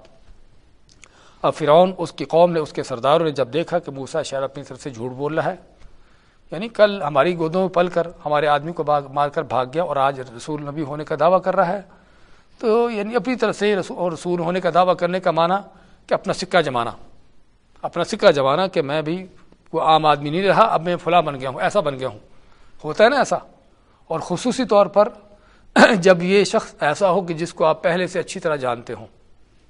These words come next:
یعنی فرض کرو آپ کا کوئی دوست ہی ہو کہ جس کے ساتھ آپ کے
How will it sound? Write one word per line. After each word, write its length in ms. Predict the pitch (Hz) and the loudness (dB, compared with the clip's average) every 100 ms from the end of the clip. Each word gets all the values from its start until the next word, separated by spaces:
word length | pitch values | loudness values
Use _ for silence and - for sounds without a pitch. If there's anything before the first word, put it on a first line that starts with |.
| - | -14
یعنی 120 | 214 | -8
فرض 200 | - 302 | -4 -4
کرو 160 | 214 208 | 0 2
آپ 180 | 208 | 2
کا 80 | 240 | 2
کوئی 140 | 196 180 | -2 0
دوست 280 | 185 190 | 0 0
ہی 60 | 226 | -4
ہو 160 | 147 175 - _ _ _ _ _ _ | -6 -8 -12 _ _ _ _ _ _
کہ 80 | 170 | -8
جس 180 | 175 175 | -6 -4
کے 120 | 180 | -2
ساتھ 300 | 160 165 156 | 2 2 2
آپ 240 | 143 143 | 0 0
کے 120 | 156 | -6